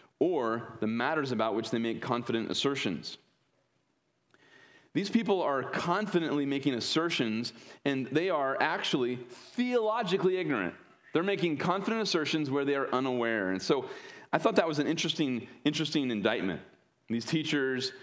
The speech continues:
are so desperate to be perceived as experts,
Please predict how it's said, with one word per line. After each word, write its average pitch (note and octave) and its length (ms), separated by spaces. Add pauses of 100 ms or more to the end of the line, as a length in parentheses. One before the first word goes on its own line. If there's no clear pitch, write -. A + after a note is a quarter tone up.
(120)
are F#2+ 100
so C3+ 220
desperate B2+ 480
to A#2 60
be B2 100
perceived A#2+ 460
as F#2 140
experts, - 580